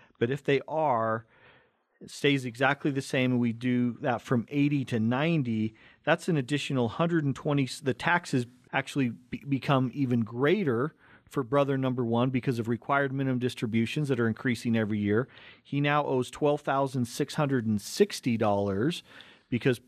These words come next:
uh, the provisional income is increased, the balance is increased.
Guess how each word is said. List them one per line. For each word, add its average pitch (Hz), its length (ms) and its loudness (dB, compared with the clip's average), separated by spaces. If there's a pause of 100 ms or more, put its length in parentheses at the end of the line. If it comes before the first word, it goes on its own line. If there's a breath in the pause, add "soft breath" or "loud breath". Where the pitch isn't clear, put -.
(160)
uh, 117 160 0
the 117 100 0
provisional 139 540 -2
income 139 300 0
is 123 120 -2
increased, 127 440 0
the - 60 -2
balance 123 480 -2
is 117 140 -2
increased. 117 640 0